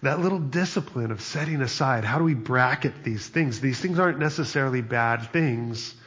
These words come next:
just things we've become attached to.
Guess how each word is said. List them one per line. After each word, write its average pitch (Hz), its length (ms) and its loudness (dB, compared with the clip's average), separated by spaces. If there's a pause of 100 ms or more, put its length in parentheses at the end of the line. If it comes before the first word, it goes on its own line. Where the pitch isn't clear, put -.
(540)
just - 220 -8
things 139 220 -2
we've 135 120 -2
become 127 280 -4
attached 123 520 -4
to. 113 240 -6